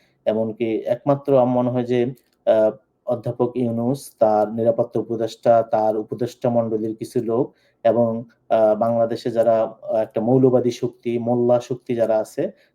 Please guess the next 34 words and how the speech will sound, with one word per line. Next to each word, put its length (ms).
তাদের 300
মধ্যে 280
কিছু 240
কিছু 240
মানুষ 460
হয়তো 220
দেখা 240
গেল 200
যে 200
এই 140
মানবিক 540
করিডোর 440
এবং 300
রাখাইন 440
স্টেট, 500
রোহিঙ্গাদের 500
প্রত্যাবর্তন 760
ইত্যাদি 340
বিষয়ে 400
একটু, 380
আহ, 160
উচ্ছ্বসিত 640
বা 180
একটু 180
জোশের 360
মধ্যে 300
আছে। 360
কিন্তু 200
দেশের 260
সাধারণ 460
নাগরিক, 600
আহ, 260
রাজনৈতিক 520
দলগুলো 640